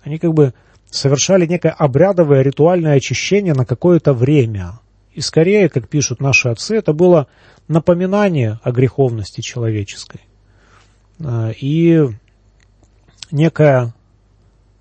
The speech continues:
скажем так, свидетельство перед Богом о желании человека с этим что-то сделать. Но благодатной силы не было, оч-, очищения греха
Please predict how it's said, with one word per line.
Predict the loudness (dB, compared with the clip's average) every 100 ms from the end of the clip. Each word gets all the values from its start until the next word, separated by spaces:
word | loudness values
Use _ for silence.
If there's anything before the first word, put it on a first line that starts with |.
| _ _ _
скажем | -12 -2 -2 -2
так, | -2 -4 -4 _ _ _ _ _ _ _
свидетельство | -8 -2 0 2 2 2 -4 -6 -2 0
перед | 2 0 0
Богом | 0 2 2 2 -2 -4
о | 0 0
желании | 2 0 2 0 -2
человека | -4 0 0 0 -2 -4
с | -4
этим | -4 -6
что-то | -8 -4 -4
сделать. | -4 -6 -8 -10 _ _ _ _ _
Но | -6 -2 -2
благодатной | 0 0 0 0 -4 -4
силы | -4 -4 -2 -2
не | -4 -4
было, | -6 -8 -10 -12
оч-, | -12 -10
очищения | -8 -8 -4 -4 -2 -2 -2
греха | -2 -4 -2 -2 -2